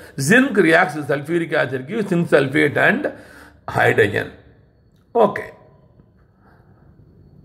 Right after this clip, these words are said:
So when I say reaction, what are the types of co-, reactions in normally in inorganic chemistry?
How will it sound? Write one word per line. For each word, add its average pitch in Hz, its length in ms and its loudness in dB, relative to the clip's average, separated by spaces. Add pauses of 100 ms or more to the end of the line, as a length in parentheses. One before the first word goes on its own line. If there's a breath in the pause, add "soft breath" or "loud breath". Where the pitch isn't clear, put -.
So 220 560 4
when 214 200 0
I 233 80 4
say 339 300 2
reaction, 233 840 0
what 302 220 2
are 320 100 2
the 277 120 2
types - 440 0
of 247 220 2
co-, 190 160 0
reactions 175 680 0
in 151 280 -4
normally 147 580 -2
in 127 420 -2 (460 loud breath)
inorganic 165 720 2
chemistry? - 460 -14